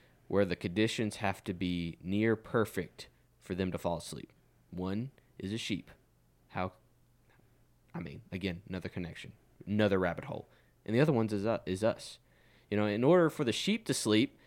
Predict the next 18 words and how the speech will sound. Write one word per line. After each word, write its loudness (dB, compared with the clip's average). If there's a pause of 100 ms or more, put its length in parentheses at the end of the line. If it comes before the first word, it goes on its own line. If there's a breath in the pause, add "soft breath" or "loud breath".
(340 soft breath)
they 6
have 6
to -6
feel 0
safe, -4 (200)
protected. -4
And, -2
you -2
know, -2
we're 0
the -6
same -4
way. -4
You're -2
not -2
gonna -2
fall 6
asleep 0